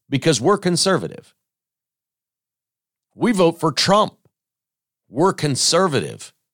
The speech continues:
We're extremists. We're a real danger to America." What did she bring up when this question was asked? Charlottesville. I can't even tell you what Charlottesville was about. Was that about the kid that won the lawsuit against C N N that was wronged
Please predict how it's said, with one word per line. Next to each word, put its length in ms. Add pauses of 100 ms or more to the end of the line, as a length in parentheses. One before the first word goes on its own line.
(320)
We're 180
extremists. 1200 (340)
We're 160
a 40
real 160
danger 640
to 120
America." 440 (320)
What 260
did 120
she 200
bring 260
up 300 (1040)
when 160
this 160
question 320
was 120
asked? 360 (640)
Charlottesville. 1000 (1080)
I 120
can't 300
even 220
tell 180
you 120
what 160
Charlottesville 580
was 160
about. 480 (580)
Was 120
that 160
about 180
the 60
kid 240
that 80
won 160
the 80
lawsuit 400
against 260
C 160
N 80
N 160
that 80
was 160
wronged 440